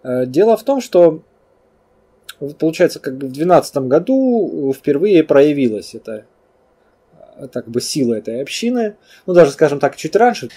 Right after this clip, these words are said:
В тысяча девятьсот восьмом году прошел в Екатеринодаре первый, э, черкесский благотворительный вечер, организованный вот как раз черкесской общиной города, обеспеченной для того, чтобы помочь, э, э, жителям аулов, пострадавших в то время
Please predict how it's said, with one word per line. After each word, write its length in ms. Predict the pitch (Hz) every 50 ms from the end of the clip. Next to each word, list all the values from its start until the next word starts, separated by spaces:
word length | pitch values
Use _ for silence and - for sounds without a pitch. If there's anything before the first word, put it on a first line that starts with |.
| - _
В 40 | _
тысяча 160 | - 156 156
девятьсот 280 | 185 196 185 - 180 175
восьмом 320 | 180 175 - - 185 175
году 240 | 160 185 180 220 254
прошел 380 | 233 175 156 139 - - 196 185
в 20 |
Екатеринодаре 540 | 151 139 139 - 214 143 147 156 190 185 156
первый, 400 | - 160 165 180 165 151 135 - _ _ _ _ _ _ _ _ _ _ _
э, 160 | - 117 120
черкесский 540 | - - 135 123 - 185 190 180 - - 143
благотворительный 800 | 123 127 135 135 143 143 151 151 147 139 123 - 113 104 113 113 110
вечер, 380 | 101 98 95 - - 156 - _ _ _ _ _ - _ _ _ _ _ _ _ _ _ _
организованный 720 | - 147 143 139 165 175 175 175 233 262 247 220 190 180 175
вот 140 | 160 156 151
как 140 | - 139 -
раз 160 | 160 151 139
черкесской 500 | - - 143 123 - 143 127 - - 131
общиной 360 | 123 120 - 135 117 113 117
города, 440 | 110 123 170 220 240 220 208 214 208
обеспеченной 680 | 185 170 165 - - - 180 170 - 170 156 156 151 151 139
для 120 | 131 139
того, 220 | 135 - 165 214 233
чтобы 280 | - - 160 143 143
помочь, 480 | 139 - 139 139 160 175 170 170 - - -
э, 260 | 131 127 127 127 120 113 - _ - 139 160 _ _ _ _ - -
э, 280 | - 139 131 127 127 123 123 _ _ -
жителям 440 | 139 135 165 185 175 156 143 143 147 -
аулов, 500 | 139 156 202 233 226 170 135 - - -
пострадавших 640 | - 131 - - 135 131 160 196 190 - - 143 139
в 80 | -
то 140 | - - 131
время 400 | 123 139 151 160 160 151 131 123